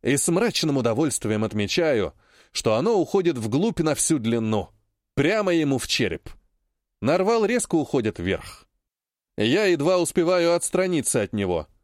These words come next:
Потеряв всю свою решимость, он отчаянно вертит башкой — не то хочет поддеть меня своим рогом, не то пытается справиться с мучительной болью. Это уже агония. И слыша разносящийся даже под водой визг,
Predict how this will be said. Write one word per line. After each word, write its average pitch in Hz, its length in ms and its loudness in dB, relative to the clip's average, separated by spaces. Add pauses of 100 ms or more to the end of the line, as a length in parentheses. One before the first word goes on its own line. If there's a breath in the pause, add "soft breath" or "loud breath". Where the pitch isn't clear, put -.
(300)
Потеряв 160 400 2
всю - 180 0
свою 165 300 2
решимость, 196 600 -2
он 196 180 0
отчаянно 220 580 0
вертит 185 340 0
башкой — 151 580 0 (600)
не 139 160 2
то 247 160 2
хочет 220 340 -2
поддеть 170 440 -2
меня 165 200 0
своим 139 320 0
рогом, 160 520 0 (260 soft breath)
не 131 180 0
то 254 140 0
пытается 196 500 0
справиться 180 480 0
с - 60 -2
мучительной 160 560 0
болью. 113 480 0 (540)
Это 180 400 0
уже 127 300 2
агония. 98 1000 -2 (600)
И 139 160 2
слыша 233 400 0
разносящийся 196 840 0
даже 160 200 0
под 147 140 0
водой 151 300 2
визг, 190 420 -2